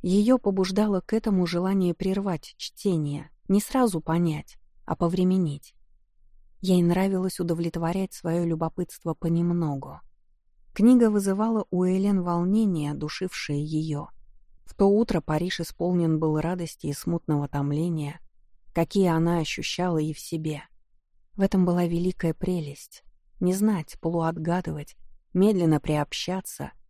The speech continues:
смутно чувствовать, что возвращаешься к дням своей юности.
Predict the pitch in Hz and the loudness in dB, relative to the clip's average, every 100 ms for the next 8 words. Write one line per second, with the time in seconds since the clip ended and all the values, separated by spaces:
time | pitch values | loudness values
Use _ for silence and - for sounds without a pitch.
0 | - - 165 156 151 143 - 156 - 147 | -12 -2 -2 0 -2 -4 -6 -10 -10 -8
1 | 147 156 - - - - - - - - | -8 -10 -16 -20 -20 -20 -20 -20 -10 -2
2 | 220 175 165 170 - 208 160 135 - 147 | 0 0 0 -4 -4 -4 -4 -6 -6 -4
3 | 151 165 151 - 151 151 165 160 151 143 | 0 0 0 -2 -2 -2 -2 -2 -4 -4
4 | 139 - 139 | -8 -12 -14